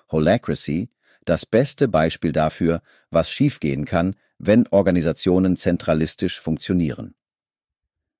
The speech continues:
Weil alles auf den Gründer Brian Robertson ausgerichtet war, konnte die Organisation selbst nicht umsetzen, was sie anderen verkaufen wollte. Inzwischen hat sich die Community emanzipiert.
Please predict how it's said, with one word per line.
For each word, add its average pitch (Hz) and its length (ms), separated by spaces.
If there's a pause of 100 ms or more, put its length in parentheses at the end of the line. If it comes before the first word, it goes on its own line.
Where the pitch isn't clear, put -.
Weil 98 380
alles 135 280
auf - 120
den 98 160
Gründer 98 360
Brian 82 340
Robertson 85 460
ausgerichtet 82 640
war, 80 260 (360)
konnte 143 240
die 127 140
Organisation 87 800
selbst 85 340
nicht 95 200
umsetzen, 76 680 (240)
was 90 180
sie - 180
anderen 82 380
verkaufen 95 500
wollte. 58 380 (1000)
Inzwischen 143 520
hat 117 140
sich 113 160
die 107 100
Community 82 640
emanzipiert. 85 840